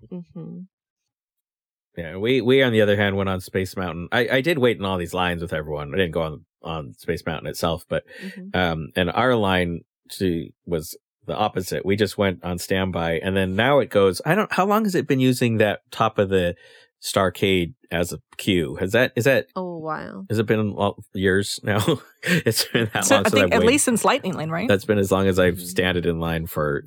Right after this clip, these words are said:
Speaker 2: the standby line for
Speaker 1: <laughs>
Speaker 2: Space Mountain. So you
Speaker 3: I
Speaker 2: walk
Speaker 3: haven't s-
Speaker 2: in all around the satellite or whatever that display is in there, and yeah.
Speaker 3: I haven't stood up there since the elevator was there, or the escalator,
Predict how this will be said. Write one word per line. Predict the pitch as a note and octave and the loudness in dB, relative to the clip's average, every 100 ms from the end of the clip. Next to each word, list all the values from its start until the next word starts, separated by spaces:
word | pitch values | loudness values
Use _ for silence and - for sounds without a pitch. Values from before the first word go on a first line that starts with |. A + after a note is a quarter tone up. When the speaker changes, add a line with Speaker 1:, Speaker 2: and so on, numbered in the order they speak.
| - | -8
Speaker 2:
the | D#2 B1 A1+ - _ A3 | -4 -4 -6 -14 _ -10
standby | - F2+ E2+ D#2+ | -2 0 2 0
line | D#2+ D#2 | 0 -2
for | D#2 D#2 D#2+ | -2 -4 -4
Speaker 1:
<laughs> | |
Speaker 2:
Space | - E2 D#2+ | -6 -4 -2
Mountain. | E2+ G1+ D#2+ - - - _ | -4 -4 -10 -14 -20 -20 _
So | - F#2+ | -2 2
you | F2+ | 4
Speaker 3:
I | F#2 | 4
Speaker 2:
walk | G2 F#2 | 6 4
Speaker 3:
haven't | G2 | 2
s- | |
Speaker 2:
in | F#2 F#2 - | 0 -4 -2
all | G2 F#2+ | 2 2
around | F#2+ F#2 F2+ | 4 4 2
the | E2 D2+ | 0 -2
satellite | - G2+ F#2 F2+ F2 - - _ | -2 0 2 4 2 -2 -20 _
or | G2 | 2
whatever | F#2 F2 E2+ | 4 4 4
that | E2+ D#2+ _ - | 2 0 _ -6
display | E2 - D#2+ D#2 | -6 0 0 2
is | D2+ D2+ | -2 -4
in | D#2+ | -6
there, | D#2 D2 | -4 -4
and | C2+ - _ _ _ | -6 -12 _ _ _
yeah. | C2 - _ _ _ - _ - - | -14 -14 _ _ _ -20 _ -10 0
Speaker 3:
I | A3 | 2
haven't | C#4 A3+ | 2 0
stood | - G#3+ | 2 2
up | G3 | 4
there | - F#3 | 2 0
since | - F#3 | 2 0
the | F#3+ E3+ | 0 2
elevator | E3+ F3+ D#3 - | 0 0 -2 -2
was | D#3 - | -4 -4
there, | - - | -2 2
or | |
the | G3 G3+ | 4 4
escalator, | G3 F#3 - E3 C#3 - | 2 0 -2 -2 -2 -4